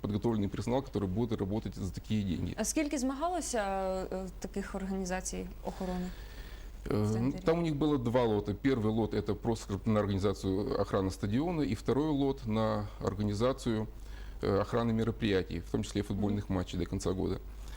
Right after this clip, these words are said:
Speaker 1: Вот по второму лоту, э, прошло, э, три компании, э,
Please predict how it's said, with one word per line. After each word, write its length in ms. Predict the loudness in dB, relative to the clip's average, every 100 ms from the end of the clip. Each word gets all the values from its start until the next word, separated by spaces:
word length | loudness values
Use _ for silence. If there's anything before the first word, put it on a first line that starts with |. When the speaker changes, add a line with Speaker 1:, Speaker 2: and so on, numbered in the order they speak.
| -2
Speaker 1:
Вот 120 | -2 0
по 80 | 0
второму 380 | 2 2 4 2
лоту, 380 | 2 2 -2 -2 0
э, 400 | 2 4 2 0 -6 -10 -12 -10 -10 -10 -4
прошло, 540 | 0 0 2 2 4 0 -4 -12 -12 -12 -6
э, 560 | 0 2 4 4 2 -2 -6 -2
три 340 | 2 4 4 0 -8 -14 -12 -4
компании, 600 | 0 2 4 2 2 -2 -4 -6
э, 320 | -2 0 0